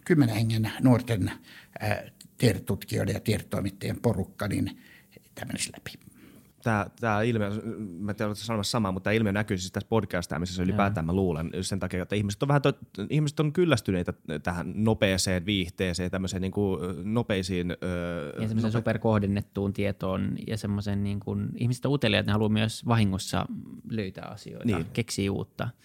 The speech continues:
Speaker 1: Mut meillähän on ollut sellaisia jänniä, siis Intohan on tehnyt loistavaa työtä sinänsä, vaikka sillä on hajanaisempi, eh, linja kuin Huutomerkkisarjalla aikanaan. Ei, sieltä tulee erilaista, eh, porukkaa, mutta, eh,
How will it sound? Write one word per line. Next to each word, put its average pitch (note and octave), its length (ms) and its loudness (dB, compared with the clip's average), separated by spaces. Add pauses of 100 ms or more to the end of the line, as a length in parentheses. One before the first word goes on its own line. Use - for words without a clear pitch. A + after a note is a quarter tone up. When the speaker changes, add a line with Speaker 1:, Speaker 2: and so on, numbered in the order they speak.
(240)
Speaker 1:
Mut B2+ 120 -6
meillähän F3 360 6
on A3+ 100 2
ollut A#3 180 4
sellaisia D#3 400 2
jänniä, C3 560 10 (220)
siis - 340 2 (600)
Intohan B2 460 10
on G#2+ 100 4
tehnyt G#2+ 260 4
loistavaa G#2+ 560 2
työtä G2 400 2
sinänsä, G#2 400 2
vaikka G2+ 240 0
sillä A2+ 200 2
on G#2 100 2
hajanaisempi, A#2+ 800 2 (120)
eh, G#2 200 -6
linja G#2 360 6
kuin G#2 460 2
Huutomerkkisarjalla G2 920 0
aikanaan. G2+ 640 -4 (460)
Ei, A2 280 -6
sieltä - 240 -2
tulee B2+ 280 6
erilaista, A#2+ 560 4 (260)
eh, - 200 -8
porukkaa, G2 460 -2
mutta, G2 360 -2 (880)
eh, - 80 -8